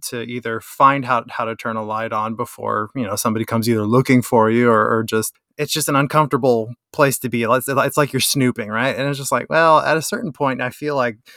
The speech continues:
social pressure and the fact that you aren't able to turn the light on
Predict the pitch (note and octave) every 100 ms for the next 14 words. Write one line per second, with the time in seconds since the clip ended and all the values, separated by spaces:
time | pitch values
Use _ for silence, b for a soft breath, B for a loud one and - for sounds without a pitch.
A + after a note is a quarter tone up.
0 | B - E3+ E3 C#3+ - C#3 B2+ - B2+
1 | A#2+ B2+ A#2+ D3 C#3 C3+ - A#2 - E3
2 | C3 B2+ A#2 A2+ A#2+ A#2+ A2+ A2 A2 A2+
3 | A2 A2